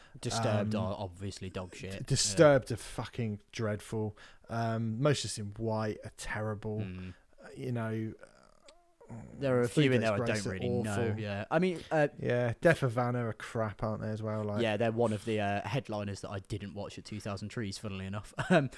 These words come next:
Speaker 1: actually, uh,
Speaker 2: Yeah.
Speaker 1: if we talk about other bands who, you know, I think would be a good time, again, not necessarily an exciting proposition, but Stray from the Path, you know, you know, you get
Speaker 2: Stray
Speaker 1: a
Speaker 2: from
Speaker 1: good
Speaker 2: the Path,
Speaker 1: time
Speaker 2: yeah.
Speaker 1: throwing your fists to them. That'd be good, 'cause that last album was
Speaker 2: Hmm.
Speaker 1: really, really good. So
Speaker 2: Yeah, it was.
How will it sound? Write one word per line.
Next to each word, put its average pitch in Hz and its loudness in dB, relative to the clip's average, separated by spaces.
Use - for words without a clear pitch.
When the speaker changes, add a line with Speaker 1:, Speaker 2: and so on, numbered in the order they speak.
Speaker 1:
actually, 143 4
uh, 147 4
Speaker 2:
Yeah. 151 6
Speaker 1:
if 147 2
we 180 0
talk 233 2
about 160 6
other 143 4
bands 131 4
who, 135 0
you 120 0
know, 87 -6
I 101 -6
think 101 -8
would 104 -6
be 107 -4
a 120 -6
good 113 -4
time, 104 -2
again, 92 -8
not 120 -4
necessarily 98 -10
an 98 -10
exciting 117 0
proposition, 120 -6
but - -4
Stray 185 6
from 143 -2
the 123 -2
Path, 156 2
you 147 -4
know, 123 -2
you 117 -2
know, 135 2
you 123 2
get 131 4
Speaker 2:
Stray 240 12
Speaker 1:
a - 12
Speaker 2:
from 165 10
Speaker 1:
good 214 6
Speaker 2:
the - -6
Path, 214 12
Speaker 1:
time 120 4
Speaker 2:
yeah. 208 10
Speaker 1:
throwing 135 4
your 120 0
fists - -6
to 139 -2
them. 156 0
That'd - -2
be 120 -4
good, 127 -4
'cause - -4
that 135 2
last 135 2
album 127 2
was 117 0
Speaker 2:
Hmm. 165 6
Speaker 1:
really, 131 4
really 127 -4
good. 156 0
So 104 -6
Speaker 2:
Yeah, 190 10
it 160 8
was. 160 6